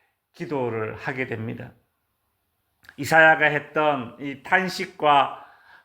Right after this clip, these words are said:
회개는 절망으로 끝나지 않고 새로운 그런 출발점이 됩니다. 항상 그래요. 회개 기도까지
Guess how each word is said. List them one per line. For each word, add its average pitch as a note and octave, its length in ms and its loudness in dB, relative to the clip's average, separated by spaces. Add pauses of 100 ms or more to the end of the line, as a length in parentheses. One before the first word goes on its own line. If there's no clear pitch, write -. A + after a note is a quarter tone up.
(140)
회개는 D3 720 -2 (1400)
절망으로 F#3 680 4
끝나지 E3 460 -4
않고 B2 720 -12 (920)
새로운 G3 920 2 (320)
그런 D3+ 280 -4
출발점이 A#3 720 0
됩니다. A#2+ 420 -12 (500)
항상 A3 400 -2
그래요. F3+ 360 -4 (1000)
회개 B3 280 4
기도까지 G3 1600 -2